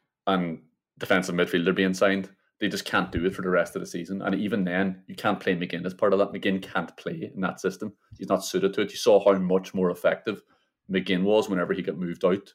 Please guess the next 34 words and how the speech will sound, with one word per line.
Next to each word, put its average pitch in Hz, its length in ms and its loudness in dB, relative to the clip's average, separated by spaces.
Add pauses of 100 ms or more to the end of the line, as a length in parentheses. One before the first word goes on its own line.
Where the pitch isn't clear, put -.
(120)
to 127 100 0
the 92 80 0
right. 92 300 2 (260)
You 98 80 -10
saw 92 180 2
how 101 100 0
much 92 200 2
more 92 160 2
effective 95 580 2 (320)
Aston 92 360 2
Villa 92 240 4
were 110 300 2 (280)
whenever 98 280 2
there 90 100 2
was 90 160 -4
three 95 280 0
of 101 80 2
them 113 140 0
in 113 120 0
there 110 180 2
to - 200 -16
cover 98 300 0
for 101 140 -2
the 95 60 -2
fact 92 260 -4
that 92 100 -16
Nakamba 92 560 0
isn't 92 300 -2
good 95 160 0
enough 110 260 -2
to 110 80 -12
play 87 180 -4
that 87 220 -4
role. 95 300 -2